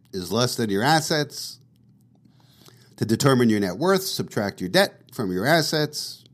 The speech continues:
Hopefully it's a positive number, as I said, and, uh, that's your net worth. So if you were to liquidate and sell everything you owned, paid off all the debt you owe, what's left in your hand?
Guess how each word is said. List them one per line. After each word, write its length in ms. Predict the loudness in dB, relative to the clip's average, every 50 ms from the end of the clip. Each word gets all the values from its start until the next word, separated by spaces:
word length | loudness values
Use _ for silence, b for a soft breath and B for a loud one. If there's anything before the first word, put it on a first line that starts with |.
| _ _ _ _ _ b b b b b b b b b b
Hopefully 340 | 2 2 2 4 2 2 2
it's 120 | 2 2 0
a 40 |
positive 440 | -2 -2 -2 0 0 -2 -2 -2 0
number, 280 | 0 0 2 2 2 0
as 140 | 0 0 0
I 100 | -2 -2
said, 480 | -2 -2 -2 -2 -2 -2 -4 -8 -14 -18 _ _ _ _ -20 -14 -6
and, 380 | -2 0 0 0 0 0 -2 -2
uh, 220 | -4 -4 -4 -4
that's 320 | -2 0 2 2 2 2 0
your 80 | 0
net 160 | 0 -2 -2
worth. 260 | -4 -8 -10 -10 -14 -20 _ _ _ _ -20 _ _ -16 -16 -16 _ -20 -20 b b b b b b b b b b b b b b b b b b b b _ _ _ _
So 220 | -8 -4 -2 -2
if 140 | -2 0 2
you 100 | 4 6
were 100 | 6 4
to 120 | 4 2 2
liquidate 680 | 2 2 4 4 2 4 4 2 2 4 2 0 0
and 100 | -2 -4
sell 260 | -2 -2 0 0 0 0
everything 340 | 0 0 0 0 0 0
you 120 | -2 -2 -2
owned, 420 | -2 -2 -2 -4 -4 -6 -8 -12 -18 -20 _ _
paid 220 | 0 2 2 4
off 220 | 2 2 0 0 0
all 180 | 2 2 4
the 100 | 4 2
debt 280 | 2 0 -2 -2 -2 -2
you 100 | -2 0
owe, 360 | 0 0 0 0 -2 -4 -8 -14 _ _ -20 -20 -20 -20 -18 -8
what's 260 | -4 -2 -2 -2 -2
left 220 | -4 -4 -4 -2
in 100 | -2 -2
your 140 | -2 -2 -2
hand? 300 | -4 -4 -6 -8 -12 -18